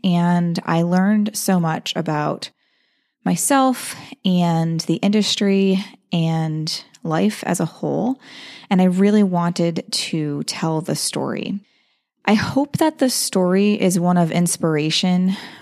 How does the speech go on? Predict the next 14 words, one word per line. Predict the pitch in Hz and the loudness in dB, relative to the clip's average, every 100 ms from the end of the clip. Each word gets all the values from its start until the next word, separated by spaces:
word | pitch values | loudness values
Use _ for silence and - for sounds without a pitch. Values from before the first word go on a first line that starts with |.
| - | -16
for | - 190 175 - - | -4 0 2 2 0
us | 170 - | -2 -2
all | 156 160 175 196 247 - | -2 0 0 0 -4 -6
to | - 196 180 165 160 - - - - - _ - | -2 0 2 0 -2 -4 -16 -20 -20 -20 _ -8
keep | - 214 | -2 2
in | 208 190 | 2 2
check | - 175 170 - | 2 2 0 -4
with | - 180 170 - | -4 0 0 0
our | 151 160 165 156 | -2 0 -2 -2
social | 160 185 175 175 | -2 -4 -2 -2
media | 165 175 190 | 0 2 2
use | 202 220 220 - | 4 4 2 -2
and | 180 160 160 | -2 0 -2
how | 165 - 175 165 165 170 | -4 -4 -2 0 0 -4